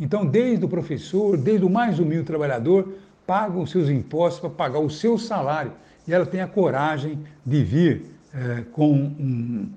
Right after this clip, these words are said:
uma afirmação tão infeliz como essa. Mas, na verdade, se você quiser saber, eu já disse várias vezes aqui que a pessoa, para compor o judiciário brasileiro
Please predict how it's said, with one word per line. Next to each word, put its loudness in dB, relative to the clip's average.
uma 0
afirmação -2
tão 2
infeliz 2
como 2
essa. -8
Mas, -2
na 0
verdade, 0
se -4
você 2
quiser 4
saber, 0
eu 0
já 4
disse 0
várias 0
vezes 0
aqui 2
que -6
a -6
pessoa, 2
para -2
compor 2
o 2
judiciário -2
brasileiro -2